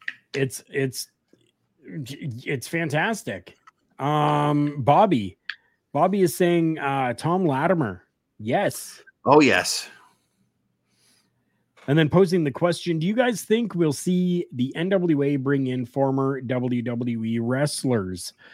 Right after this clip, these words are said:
Speaker 1: Um, they really already
Speaker 2: Well, we, we
Speaker 1: have.
Speaker 2: already, uh, E C three, Trevor Murdoch, um, Lance Cade, when he was living, was a part of N W A for a time.
Speaker 1: Right.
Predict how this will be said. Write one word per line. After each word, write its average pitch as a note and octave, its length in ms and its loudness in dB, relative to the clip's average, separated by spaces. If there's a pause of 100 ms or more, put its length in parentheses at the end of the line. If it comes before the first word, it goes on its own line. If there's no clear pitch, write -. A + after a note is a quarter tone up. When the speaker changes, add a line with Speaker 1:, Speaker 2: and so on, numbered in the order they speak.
(400)
Speaker 1:
Um, C#3 540 0
they D3 160 2
really A3 440 4
already F3+ 500 2
Speaker 2:
Well, B2 120 6
we, B2+ 140 6
we C3 180 2
Speaker 1:
have. B2+ 100 6
Speaker 2:
already, A2 280 6 (1400)
uh, C#2+ 120 -12 (220)
E A#2 140 -2
C A2+ 220 0
three, A2 460 -2
Trevor G#2+ 300 2
Murdoch, G#2+ 480 2 (640)
um, F2+ 520 0 (100)
Lance B2 240 0
Cade, A2+ 240 0
when G2+ 140 -4
he G2 120 -6
was G2 500 -2
living, G#2 440 -4
was F2+ 420 -6 (180)
a D2+ 60 -8
part G2 220 -4
of F#2+ 100 -2
N G2 120 -2
W F#2+ 300 -4
A G2+ 80 -2
for G2+ 160 -6
a G2 40 -6
time. G#2 360 -2 (800)
Speaker 1:
Right. A#2 300 -4